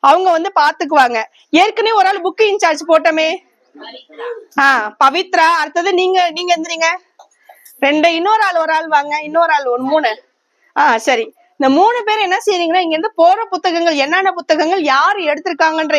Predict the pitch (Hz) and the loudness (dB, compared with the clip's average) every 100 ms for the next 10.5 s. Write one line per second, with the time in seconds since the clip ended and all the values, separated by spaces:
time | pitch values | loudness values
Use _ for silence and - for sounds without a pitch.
0 | 269 277 294 277 311 370 _ _ - 269 | -2 -4 -2 0 0 -4 _ _ -2 2
1 | 285 359 370 339 359 330 302 320 330 302 | 4 2 0 0 0 0 -2 -2 -2 -2
2 | 339 302 330 294 285 254 254 254 262 262 | -2 -2 -4 -4 0 0 0 -2 -4 -2
3 | 247 294 311 285 320 277 277 277 254 311 | 0 0 0 0 0 0 0 0 -2 -4
4 | 285 262 247 240 254 285 302 285 311 359 | -2 0 0 0 -2 -2 0 0 0 0
5 | 311 277 381 494 _ 330 _ 302 403 415 | 0 2 -2 -4 _ _ _ 0 2 0
6 | 349 349 427 415 349 339 339 359 440 311 | 0 0 -2 0 0 0 -2 0 0 -2
7 | 302 285 269 262 277 403 359 277 311 311 | -2 -2 0 0 0 0 2 0 0 0
8 | 294 349 330 269 262 247 240 233 277 311 | 0 0 -2 -4 -4 -2 -2 2 0 0
9 | 285 285 311 294 277 269 370 427 - _ | 0 0 0 0 -2 0 -2 -4 -14 _
10 | _ 311 330 370 | _ 2 2 0